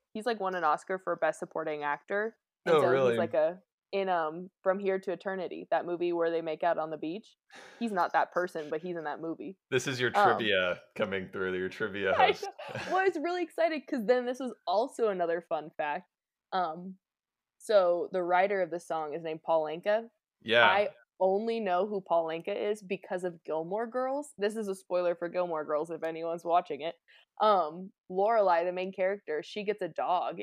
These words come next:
Speaker 1: in the later seasons 'cause she just needs companionship. And she names her dog Paul Anka. And it's so funny 'cause then she has a dream in one episode, and Paul Anka is played by the actual Paul Anka. So her
Speaker 2: Oh.
Speaker 1: dog is played by the actual guy who wrote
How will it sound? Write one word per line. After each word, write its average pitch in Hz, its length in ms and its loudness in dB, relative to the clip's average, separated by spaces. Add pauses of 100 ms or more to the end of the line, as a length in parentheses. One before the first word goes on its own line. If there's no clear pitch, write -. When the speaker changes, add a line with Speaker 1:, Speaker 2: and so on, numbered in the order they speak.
Speaker 1:
in 175 140 -8
the 165 80 -6
later 170 280 -4
seasons 156 500 -10
'cause 165 180 -12
she 160 380 -10
just - 260 -14
needs 156 360 -14 (160)
companionship. 160 680 -12 (420)
And 185 220 -4
she 214 140 -8
names 214 280 -2
her 190 80 0
dog 185 380 0
Paul 170 200 0
Anka. 170 400 -6 (420)
And 190 160 0
it's - 180 -8
so 208 200 2
funny 208 240 -2
'cause 190 100 -2
then 190 140 -4
she 208 100 -4
has 180 80 -2
a 175 80 -2
dream 190 400 -4
in 185 200 -6
one 170 200 -2
episode, 165 600 -8
and 180 180 -4
Paul 196 260 0
Anka 185 340 -2
is - 160 -10 (200)
played 180 520 0
by 165 240 0
the 165 180 -6
actual 160 500 -6
Paul 151 200 0
Anka. 160 440 -4 (360)
So 208 120 6
her - 40 6
Speaker 2:
Oh. 269 60 8
Speaker 1:
dog 190 300 8
is 190 100 0
played 190 280 4
by 175 120 4
the 160 120 -4
actual 165 480 -2
guy 160 260 0
who 170 100 -2
wrote 156 260 -4